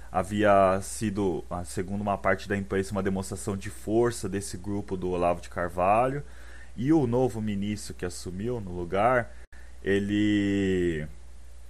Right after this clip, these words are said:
ele tem a mesma ideo-, ideologia, o mesmo parâmetro que o, que o Vélez tinha, porém ele traz uma, uma maior, entre aspas, competência na aplicação da pauta.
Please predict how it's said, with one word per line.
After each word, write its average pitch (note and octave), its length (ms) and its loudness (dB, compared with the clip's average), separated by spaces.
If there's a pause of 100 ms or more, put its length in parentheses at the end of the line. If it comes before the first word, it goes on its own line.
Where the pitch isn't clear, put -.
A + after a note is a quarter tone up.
(380)
ele G2+ 260 2
tem A#2 580 2
a G2 160 4
mesma D3 400 0
ideo-, A2+ 460 2 (100)
ideologia, G2 840 0
o F2 60 -2
mesmo A2 360 0
parâmetro A2 720 0
que G2+ 240 -4
o, F2+ 280 0 (180)
que G2 100 -6
o F#2 60 0
Vélez E2+ 420 -2
tinha, B2+ 480 -4 (480)
porém A2+ 460 4
ele A#2 160 4
traz A2+ 540 6
uma, G#2+ 880 4
uma A2 200 0
maior, A2+ 300 4 (320)
entre G#2 300 0
aspas, A#2 600 2 (240)
competência D3 960 -2
na D3+ 120 2
aplicação C3+ 580 -2
da C3 140 2
pauta. F2+ 600 2